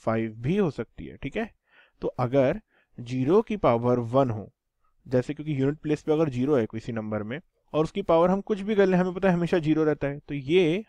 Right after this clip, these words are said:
हमेशा वैल्यू ज़ीरो ही रहेगी। हमें पता है इस चीज़ में कि हम कुछ भी कर लें,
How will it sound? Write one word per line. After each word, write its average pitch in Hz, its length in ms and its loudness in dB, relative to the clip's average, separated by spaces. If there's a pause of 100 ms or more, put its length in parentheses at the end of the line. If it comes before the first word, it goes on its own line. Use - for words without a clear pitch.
हमेशा 113 420 -4
वैल्यू 156 520 -4 (120)
ज़ीरो 185 300 -2
ही 147 80 2
रहेगी। 92 460 -8
हमें 143 180 -6
पता 170 240 -2
है 107 100 0
इस 110 100 -10
चीज़ 104 220 -14
में 87 120 -16 (400)
कि - 40 -4
हम 147 100 -2
कुछ 147 200 -6
भी 143 120 -2
कर 143 140 2
लें, 120 280 -6